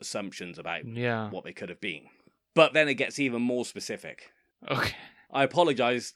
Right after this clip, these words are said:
Speaker 1: now that I'm gonna read out a section from a book.
Speaker 2: Mm-hmm.
Speaker 1: It's from, I think I've spoken about this before, it's from the Farlander Papers, which is a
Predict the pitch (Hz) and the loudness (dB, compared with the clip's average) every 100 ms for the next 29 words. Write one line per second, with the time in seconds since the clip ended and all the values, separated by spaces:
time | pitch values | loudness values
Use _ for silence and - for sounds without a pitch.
0 | - 127 117 131 120 139 135 127 120 123 | -10 -6 -2 -2 -2 -4 -2 -2 -2 -4
1 | 120 110 107 - _ - 127 - 180 - | -2 -2 -4 -8 _ -10 -6 0 2 2
2 | 151 131 113 - _ - 131 117 98 120 | -2 -2 -4 -10 _ -4 -2 -2 -2 -4
3 | 147 - _ _ 120 120 127 135 - 175 | -4 -14 _ _ -8 -4 -4 -4 -4 0
4 | 117 165 - _ _ _ _ _ _ _ | 0 -2 -8 _ _ _ _ _ _ _
5 | _ - - 135 135 - 110 104 85 95 | _ -10 -4 -2 -2 -2 -4 -4 -6 -8
6 | - 92 90 80 165 160 - 113 - 147 | -14 -10 -8 -4 -4 -4 -4 -8 -4 0
7 | 135 117 95 80 - 85 78 - - - | 2 2 0 -2 -12 -12 -14 -16 -14 -14
8 | - _ _ _ _ _ _ _ 120 117 | -14 _ _ _ _ _ _ _ -4 -2
9 | 117 92 110 107 98 | -4 -4 0 0 -2